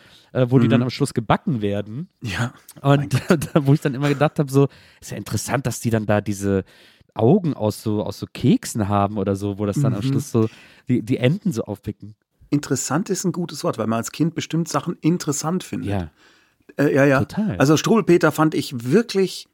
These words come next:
Speaker 2: schlimm, immer schon, auch als Kind schon. Und ich,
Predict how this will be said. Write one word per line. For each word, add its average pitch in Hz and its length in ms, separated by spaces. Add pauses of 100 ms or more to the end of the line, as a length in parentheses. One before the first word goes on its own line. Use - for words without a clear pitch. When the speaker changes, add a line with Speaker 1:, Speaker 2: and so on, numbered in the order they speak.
(340)
Speaker 2:
schlimm, 147 560 (200)
immer 190 240
schon, 220 300 (260)
auch 143 160
als 139 180
Kind 190 220
schon. 220 300 (800)
Und 160 500 (160)
ich, - 320